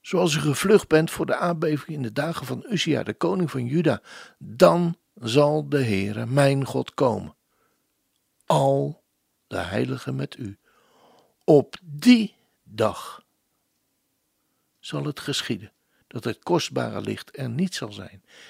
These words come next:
evenmin de dikke duisternis. Maar er zal één dag zijn die de Heere bekend zal zijn, geen dag en geen nacht.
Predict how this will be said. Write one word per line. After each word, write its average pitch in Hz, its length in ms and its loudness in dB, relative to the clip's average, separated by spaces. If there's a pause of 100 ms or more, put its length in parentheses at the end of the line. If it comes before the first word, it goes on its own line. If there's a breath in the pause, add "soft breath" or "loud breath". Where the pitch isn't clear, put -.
(220 loud breath)
evenmin 127 760 0
de 143 180 -6
dikke - 300 -10
duisternis. 139 800 -6 (720 soft breath)
Maar 107 600 -2 (640 soft breath)
er 107 160 -4
zal 101 340 -2 (220)
één 247 400 0
dag 233 280 0
zijn 82 400 -4 (960)
die 104 160 -10
de 95 80 -4
Heere 92 300 -4
bekend 92 360 -8
zal 135 140 -4
zijn, 151 340 -4 (680)
geen 131 340 -2
dag 135 360 -4
en 95 160 -10
geen 104 200 -6
nacht. 85 360 -16